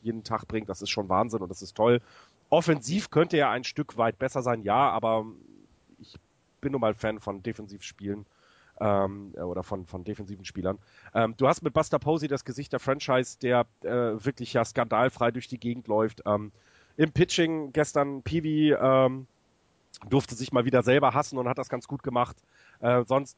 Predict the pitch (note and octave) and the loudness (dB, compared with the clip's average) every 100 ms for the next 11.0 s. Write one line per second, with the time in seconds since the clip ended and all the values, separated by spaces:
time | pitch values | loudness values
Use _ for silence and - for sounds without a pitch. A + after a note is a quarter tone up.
0 | - A#2 D3 C3+ B2+ B2+ B2+ B2+ B2 - | -2 0 0 2 4 4 4 2 0 -4
1 | _ _ _ _ _ _ - - C#3+ D3+ | _ _ _ _ _ _ -14 -2 0 0
2 | C3 A#2+ A#2+ C3+ C3+ C3+ - C3 B2+ B2 | -2 0 0 0 -6 -12 -12 -6 -4 -4
3 | - C3 A#2+ A2+ A#2 A#2+ - D3 - C#3 | -8 -10 -6 0 -2 -2 -8 -6 -2 -4
4 | - C#3 C#3 C3+ F2+ A2+ A#2+ A#2 D2+ A#2 | -4 -10 -8 -8 -2 -2 -2 -6 -2 0
5 | A#2 A#2 _ _ _ A2 A2+ A2+ A2 - | -2 -4 _ _ _ -2 0 0 0 0
6 | B2 A#2+ B2 B2 C#3+ C#3+ - C3 B2+ B2 | 2 2 0 -2 -2 -4 0 2 2 -4
7 | - A2+ A2 A#2+ A#2+ - B2+ B2 B2+ A2+ | -6 0 0 2 -2 -2 -4 -4 -4 0
8 | A#2+ A#2 A2+ B2+ D3 - _ - - _ | 0 0 0 -2 -4 -6 _ -20 -20 _
9 | _ _ _ - B2 C#3 E3 - - D3+ | _ _ _ -6 0 0 0 -4 -2 0
10 | D3 C#3+ B2+ B2+ C#3+ B2+ A#2 C3 - | 0 -4 2 4 4 2 -2 -2 -2